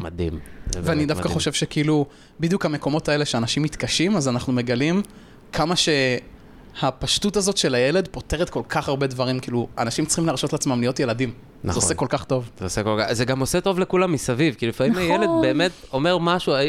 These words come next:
Speaker 1: דיברנו על זה גם בפרק אחר לדעתי, שהילד אומר דברים... שאף אחד אחר לא מעז להגיד, אבל כולם צריכים לשמוע, וזה
Speaker 2: נייס.
Speaker 1: משחרר משהו. משחרר משהו. טוב, יפה מאוד. אז אם, אה,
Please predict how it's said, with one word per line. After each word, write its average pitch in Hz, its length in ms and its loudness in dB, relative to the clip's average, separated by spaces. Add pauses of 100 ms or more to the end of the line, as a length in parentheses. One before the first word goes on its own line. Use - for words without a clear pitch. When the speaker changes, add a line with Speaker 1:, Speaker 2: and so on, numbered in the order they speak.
(100)
Speaker 1:
דיברנו 240 360 2
על 226 60 2
זה 190 80 2
גם 160 120 0
בפרק 208 340 0
אחר 156 260 -2
לדעתי, 101 440 0
שהילד 135 560 2
אומר 135 260 0
דברים... 143 480 0 (640)
שאף - 280 -2
אחד 139 140 -2
אחר 127 180 -2
לא 127 120 2
מעז 117 260 0
להגיד, 123 360 0
אבל 107 140 -2
כולם 117 300 0
צריכים 110 280 -2
לשמוע, 95 360 0 (120)
וזה 95 480 0 (720)
Speaker 2:
נייס. 117 380 -2 (520)
Speaker 1:
משחרר - 380 0
משהו. 110 360 -4 (920)
משחרר 139 340 0
משהו. 127 320 -4
טוב, 147 280 -2 (160)
יפה 117 240 -4
מאוד. 185 260 0
אז 127 140 2
אם, 165 160 4
אה, 190 60 4